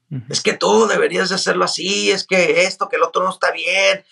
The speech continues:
Speaker 2: Y el punto aquí es que pudiera ser que tengas razón.
Speaker 1: Ujú, ujú.
Speaker 2: Pero el asunto es que esa razón tuya, a lo mejor todavía no es el momento en el que tu hijo lo pueda comprender y tú lo estás presionando.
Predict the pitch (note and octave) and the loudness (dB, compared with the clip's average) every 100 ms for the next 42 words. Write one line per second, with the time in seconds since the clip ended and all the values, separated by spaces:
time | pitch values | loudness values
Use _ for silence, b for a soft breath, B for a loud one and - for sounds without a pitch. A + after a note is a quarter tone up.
0 | b - D3+ - - F3+ - G3 G3 F#3 | b 0 0 0 -2 0 0 0 -2 0
1 | - - C#3+ C#3+ D#3 F3 F3 D#3+ - D3 | -2 -4 -2 2 2 2 0 -4 -2 0
2 | D#3 F3 - - - - F3 C#4 - - | 0 -2 -2 -6 -6 -4 -2 -4 -6 -14
3 | _ _ - A#2 - E3 _ - B2+ A2+ | _ _ -4 -4 -4 -14 _ -2 0 2
4 | G#2 - - D#3 A3+ A3 C3+ - C#3 C3+ | 2 0 0 0 0 2 -2 2 0 2
5 | C#3+ D3 F3 - B2+ - - D3 F3 - | 0 2 2 2 0 0 0 2 0 0
6 | F#3 E3 A2+ A2+ A#2+ - A#2 - A2 - | -2 -2 0 -2 -2 -2 -2 0 -4 0
7 | C3 D#3 D3+ _ _ _ - A2 G#2+ A2+ | 4 4 0 _ _ _ 0 2 4 2
8 | C3+ C#3+ C#3+ C#3+ A#2+ G#2+ A2+ C3 C3+ D3+ | 0 0 2 0 0 -2 -4 -2 0 0
9 | - A#2 G#2+ - - A#2 A2 C#3 A2 - | 0 -4 -2 -4 -4 -4 0 0 0 2
10 | A#2 - A2 - G#2 G#2 C#3 A#2+ - A2 | 0 0 -4 -4 -4 -2 -2 -4 -10 -6
11 | - A2 - G#2+ - - G2 G#2 G2+ F#2 | -4 -4 -2 -2 -2 -4 -10 -12 -12 -18